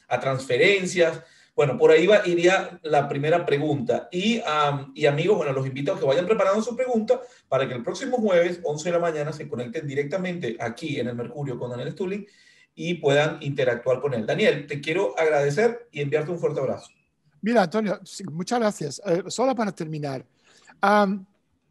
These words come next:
Speaker 2: yo creo que todo el mundo se ha dado cuenta cómo el mundo ha cambiado desde treinta y uno de diciembre de dos mil diecinueve.
Speaker 1: No todos,
Speaker 2: Eh,
Speaker 1: no, no todos.
Speaker 2: bueno,
Speaker 1: O sea,
Speaker 2: eh,
Speaker 1: hay
Speaker 2: me
Speaker 1: una serie,
Speaker 2: gustaría
Speaker 1: hay, hay una serie de dormidos que es preocupante, Daniel, que dice,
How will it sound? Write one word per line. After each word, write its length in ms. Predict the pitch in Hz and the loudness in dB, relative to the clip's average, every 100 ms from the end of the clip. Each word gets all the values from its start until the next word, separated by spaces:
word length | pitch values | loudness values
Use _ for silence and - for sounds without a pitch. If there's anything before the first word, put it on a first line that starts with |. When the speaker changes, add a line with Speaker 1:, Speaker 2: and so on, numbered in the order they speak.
| _ _ _ _ - | _ _ _ _ -6
Speaker 2:
yo 180 | 170 | -4
creo 160 | 214 294 | -2 -2
que 100 | 240 | -2
todo 180 | 196 214 | 0 0
el 120 | 185 | 0
mundo 240 | 180 170 | -4 -6
se 140 | 143 151 | -4 -2
ha 20 | |
dado 260 | 147 143 139 | 0 0 -2
cuenta 300 | 156 139 135 | -4 -4 -8
cómo 260 | 143 139 | -8 -10
el 60 | 139 | -8
mundo 220 | 151 147 | -6 -6
ha 40 | 143 | -4
cambiado 460 | 143 139 147 143 | -6 -2 0 0
desde 540 | 131 131 120 135 131 123 | -4 -8 -6 -6 -6 -6
treinta 340 | 156 151 143 | -6 -4 -4
y 60 | 143 | -6
uno 180 | 151 | -4
de 160 | 135 139 | -6 -8
diciembre 440 | 135 - 160 143 | -8 -6 -6 -6
de 40 | 135 | -8
dos 180 | 139 - | -8 -8
mil 140 | 139 | -10
diecinueve. 560 | 131 123 143 165 135 - _ - | -10 -10 -4 -4 -4 -10 _ -2
Speaker 1:
No 180 | 180 | 2
todos, 340 | 233 180 123 - | 6 6 6 2
Speaker 2:
Eh, 180 | - - _ - | -6 -8 _ -4
Speaker 1:
no, 160 | - | -2
no 160 | 165 180 | 0 6
todos. 240 | 233 240 | 8 8
Speaker 2:
bueno, 60 | 170 | 6
Speaker 1:
O 40 | |
sea, 100 | - 180 | 0 -4
Speaker 2:
eh, 260 | - 190 196 | -10 -10 2
Speaker 1:
hay 120 | - | 4
Speaker 2:
me 40 | 180 | 6
Speaker 1:
una 80 | |
serie, 280 | 208 214 208 | 6 8 10
Speaker 2:
gustaría 280 | 214 156 175 | 8 6 4
Speaker 1:
hay, 80 | 170 | 2
hay 60 | 170 | 0
una 100 | 208 | 2
serie 240 | 208 214 | 6 8
de 60 | 196 | 8
dormidos 640 | 156 156 170 208 208 202 | 6 6 2 0 0 -2
que 120 | 165 | -4
es 60 | 151 | 0
preocupante, 640 | 214 - 156 180 143 123 | 0 0 2 2 2 2
Daniel, 220 | 127 135 | -2 -2
que 100 | 123 | 0
dice, 420 | 143 160 220 214 | 0 4 4 4